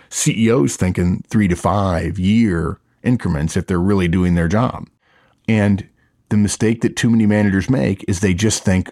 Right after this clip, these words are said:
only deliverables, right? Look, okay, so, so what do I ask, Mike says to himself, "What do I ask Mark to do? Mark's gotta do A, B, and C." Okay, he did A, he did B, he did C. Great.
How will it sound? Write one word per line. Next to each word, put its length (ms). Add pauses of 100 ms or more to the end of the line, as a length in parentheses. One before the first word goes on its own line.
(120)
only 260
deliverables, 560
right? 220
Look, 180
okay, 180
so, 220 (120)
so 120
what 140
do 80
I 140
ask, 320
Mike 460
says 220
to 80
himself, 280
"What 100
do 60
I 100
ask 180
Mark 240
to 80
do? 160
Mark's 280
gotta 120
do 120
A, 120
B, 160
and 140
C." 260 (200)
Okay, 220
he 100
did 160
A, 160
he 100
did 180
B, 140
he 120
did 200
C. 160
Great. 440